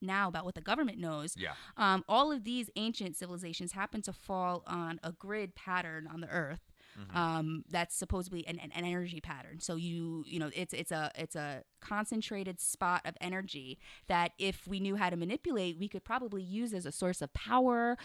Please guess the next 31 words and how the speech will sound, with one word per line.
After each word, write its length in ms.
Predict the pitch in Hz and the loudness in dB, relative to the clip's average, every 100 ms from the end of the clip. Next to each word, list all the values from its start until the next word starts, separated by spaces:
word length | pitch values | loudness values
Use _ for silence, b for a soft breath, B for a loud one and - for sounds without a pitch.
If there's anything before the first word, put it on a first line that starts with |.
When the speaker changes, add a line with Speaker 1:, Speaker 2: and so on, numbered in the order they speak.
| B | B
Speaker 1:
or 420 | - 196 190 190 - | 2 8 8 8 4
s-, 160 | - - | -6 -2
anything. 460 | 196 302 349 180 | 0 0 -2 -6
Who 140 | 180 269 | 0 2
knows 340 | 262 294 302 | 4 4 2
what 100 | 185 | 2
it 80 | 170 | 0
could 160 | 202 170 | -4 -4
do? 180 | 151 101 | -4 -2
Speaker 2:
Well, 100 | 123 | -2
aren't 120 | 175 | -2
the 60 | 185 | -4
top 220 | - 127 135 | 4 6 8
Speaker 1:
And 80 | |
Speaker 2:
of 60 | 147 | 6
the 60 | 131 | 2
pyramids 580 | 135 139 147 147 135 | 2 2 2 0 -4
created 380 | - - 143 139 | -6 0 0 2
with 140 | 135 131 | 0 2
a 60 | |
Speaker 1:
not 140 | 220 226 | 6 6
Speaker 2:
certain 240 | - 311 | 6 2
Speaker 1:
the 60 | - | 0
top 300 | 220 247 190 | 0 0 0
of 120 | 156 | -4
it. 160 | 143 | -4
The 100 | - | -2
location 680 | 180 190 - 226 262 - 277 | 2 2 0 -2 0 4 6
that 180 | 208 - | 4 2
they're 160 | 170 - | -2 0
on 480 | 160 165 202 294 | 0 2 4 2